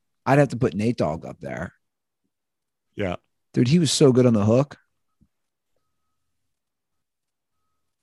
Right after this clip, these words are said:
Speaker 1: You'd put Snoop up there?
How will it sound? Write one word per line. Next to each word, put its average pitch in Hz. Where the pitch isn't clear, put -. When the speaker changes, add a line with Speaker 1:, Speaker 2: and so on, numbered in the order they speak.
Speaker 1:
You'd 139
put 165
Snoop 180
up 220
there? 220